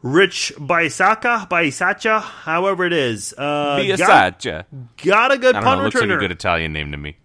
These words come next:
Speaker 2: <laughs>
Speaker 1: Got a good punt returner in Dwayne Harris. He, uh, they had a kick returner too. Had a kick return that went for seventy-two yards, longest in the N F L in week one. No touchdowns, uh, for any return specialist in week one. So Dwayne Harris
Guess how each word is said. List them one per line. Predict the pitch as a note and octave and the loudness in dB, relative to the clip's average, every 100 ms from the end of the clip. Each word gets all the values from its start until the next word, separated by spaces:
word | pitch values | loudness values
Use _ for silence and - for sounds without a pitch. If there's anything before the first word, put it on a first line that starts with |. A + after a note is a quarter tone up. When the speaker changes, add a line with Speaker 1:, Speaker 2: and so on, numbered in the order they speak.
| _ - | _ -18
Speaker 2:
<laughs> | - D#3 | -12 -10
Speaker 1:
Got | C3 G#3+ A#3+ | 2 4 4
a | |
good | C4 B3+ | 2 -2
punt | - B3+ | -2 -4
returner | G#3+ G#3 G3 F#3+ | -2 -2 0 0
in | E3 D3 | -2 -4
Dwayne | B2 D#3 G3+ G3 | -6 -4 -4 -4
Harris. | E3 F#3 C#3 A#2+ | -2 -2 -4 -6
He, | - G3+ A3+ G#3+ | -8 -8 -4 -2
uh, | G3 F3+ E3+ E3 | 0 0 0 -2
they | D#3+ G3 | -2 0
had | G3+ | 0
a | |
kick | F3+ G3+ | 0 -2
returner | F3+ D#3 D#3+ C3 | -4 -6 -6 -4
too. | - D#3 C3 - - - | -4 -2 -2 -6 -20 -20
Had | - G3 | -2 0
a | |
kick | F#3 B3 B3 | 2 -2 -6
return | A#3 F3+ D#3+ | -4 -2 0
that | D#3 | -2
went | D#3 C#3 | -4 -6
for | C#3 | -6
seventy-two | - D#3+ D3+ C3 | -4 -4 -4 -8
yards, | C#3+ C3+ C3 B2 A#2 - - _ | -4 -2 -2 -4 -8 -20 -20 _
longest | C3 D#3 G#3+ G#3 F3 | -2 -2 0 -4 -6
in | D#3 | -6
the | D3 | -4
N | C#3+ | -4
F | C#3 C3 | -4 -4
L | C#3+ | -6
in | C3 C3+ | -4 -8
week | C3 A#2+ | -6 -8
one. | A2 A2 D3+ F3+ G3+ G3+ _ _ | -8 -6 -4 -4 -6 -12 _ _
No | B2 E3+ C4 | -4 0 0
touchdowns, | A#3 G3+ - F3+ E3 D#3 - | -2 -6 -4 -4 -4 -6 -8
uh, | D3 C#3+ C#3 | -6 -4 -6
for | - D#3+ D#3+ - | -8 -8 -8 -4
any | G#3+ B3 | -4 -2
return | F3+ C3+ C#3+ | -4 -2 -6
specialist | A#2 C#3+ - B2+ A2+ | -4 -8 -8 -10 -8
in | A#2+ | -8
week | A#2+ A#2 | -6 -6
one. | A#2+ A#2+ | -8 -6
So | B2+ | -6
Dwayne | A#2+ E3 E3+ | -4 -4 -4
Harris | D3 D#3+ C#3 - | -4 -2 -4 -6